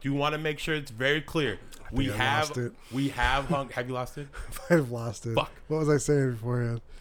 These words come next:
Speaker 1: You're talking about another thing you watch, Rage Against the Machine.
Speaker 2: <clears throat> Okay, wha-, okay, okay.
Speaker 1: I, okay, actually, you know what? I'm gonna
Speaker 2: Okay,
Speaker 1: stop
Speaker 2: okay,
Speaker 1: you real
Speaker 2: okay,
Speaker 1: quick.
Speaker 2: okay, okay, okay.
Speaker 1: If it's fucking
Speaker 2: <laughs> Is it? Is
Speaker 1: if
Speaker 2: it?
Speaker 1: it, if it's fucking black people
Speaker 2: <laughs> Oh my
Speaker 1: <laughs> responding to
Speaker 2: fucking God.
Speaker 1: Rage Against the Machine again, I'm gonna be so pissed.
Speaker 2: It might be
Speaker 1: Oh.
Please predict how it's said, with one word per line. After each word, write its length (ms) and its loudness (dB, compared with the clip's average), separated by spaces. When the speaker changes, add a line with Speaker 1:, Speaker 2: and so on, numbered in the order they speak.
Speaker 1:
You're 120 -4
talking 120 6
about 140 6
another 180 2
thing 160 -2
you 100 0
watch, 360 2
Rage 200 2
Against 180 -2
the 80 4
Machine. 460 0
Speaker 2:
<clears throat> 40 -4
Okay, 340 2
wha-, 220 -2
okay, 200 -10
okay. 140 -8
Speaker 1:
I, 220 0
okay, 180 -2
actually, 360 -2
you 80 -8
know 80 2
what? 120 0
I'm 80 0
gonna 120 2
Speaker 2:
Okay, 60 2
Speaker 1:
stop 160 8
Speaker 2:
okay, 80 4
Speaker 1:
you 40 4
real 120 6
Speaker 2:
okay, 60 2
Speaker 1:
quick. 60 2
Speaker 2:
okay, 180 4
okay, 140 0
okay. 220 -2
Speaker 1:
If 120 2
it's 180 2
fucking 680 0
Speaker 2:
<laughs> 60 -2
Is 380 10
it? 220 8
Is 300 12
Speaker 1:
if 20 10
Speaker 2:
it? 220 8
Speaker 1:
it, 60 -
if 120 -2
it's 160 0
fucking 360 -2
black 280 0
people 220 -2
Speaker 2:
<laughs> 60 -4
Oh 160 8
my 220 10
Speaker 1:
<laughs> 20 12
responding 520 10
to 60 6
Speaker 2:
fucking 40 6
God. 140 10
Speaker 1:
Rage 100 10
Against 180 2
the 80 -2
Machine 280 0
again, 300 2
I'm 140 6
gonna 120 4
be 140 0
so 240 0
pissed. 520 -4
Speaker 2:
It 180 8
might 340 10
be 220 4
Speaker 1:
Oh. 220 0